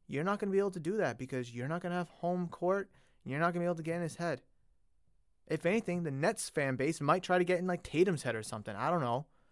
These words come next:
They're gonna try to find something to stew up one of our superstars. Would you be surprised? I wouldn't be.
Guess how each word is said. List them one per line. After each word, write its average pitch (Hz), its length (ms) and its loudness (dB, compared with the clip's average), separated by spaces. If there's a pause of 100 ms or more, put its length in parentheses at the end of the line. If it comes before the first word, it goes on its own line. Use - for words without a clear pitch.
(360)
They're 165 120 0
gonna 202 140 0
try 185 180 6
to 190 40 6
find 175 240 4
something 180 300 0
to 147 100 2
stew - 460 2
up 156 120 4
one 151 200 2
of 143 100 0
our 170 140 6
superstars. 101 720 -8 (500)
Would 131 160 -6
you 156 80 -2
be 196 120 -4
surprised? 214 500 0
I - 140 0
wouldn't 160 280 -2
be. 202 240 -4